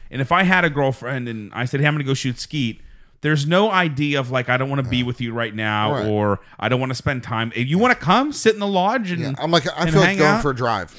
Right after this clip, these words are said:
Speaker 2: Oh, then
Speaker 1: Yeah.
Speaker 2: I'm gonna go.
Speaker 1: Yeah, I'm gonna go for a
Speaker 2: You
Speaker 1: drive.
Speaker 2: know, okay, thi-, speaking of that, I, I'm, I've decided I wanna become, like, a serious angler.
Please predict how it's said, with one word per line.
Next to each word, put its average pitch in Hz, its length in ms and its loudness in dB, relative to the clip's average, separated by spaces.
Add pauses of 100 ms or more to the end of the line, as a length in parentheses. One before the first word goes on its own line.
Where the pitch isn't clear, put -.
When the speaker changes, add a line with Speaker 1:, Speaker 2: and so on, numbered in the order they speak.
Speaker 2:
Oh, 110 200 -8
then 107 140 -4
Speaker 1:
Yeah. 180 60 0
Speaker 2:
I'm 190 80 -4
gonna 120 120 -4
go. 123 280 0
Speaker 1:
Yeah, 147 160 2
I'm 156 60 2
gonna 156 120 -2
go 135 160 0
for 135 160 -2
a - 20 0
Speaker 2:
You 120 60 -2
Speaker 1:
drive. 131 140 4
Speaker 2:
know, 262 280 0 (300)
okay, 139 220 0
thi-, - 160 -8 (580)
speaking 190 460 -2
of 139 40 -2
that, 90 220 -6 (240)
I, - 80 -12 (100)
I'm, 190 280 -8 (100)
I've 170 300 -6
decided 151 760 -2
I 120 80 0
wanna 143 300 -2
become, 120 420 -10
like, 117 160 -10
a 95 60 -12
serious 139 560 -8
angler. 120 420 -10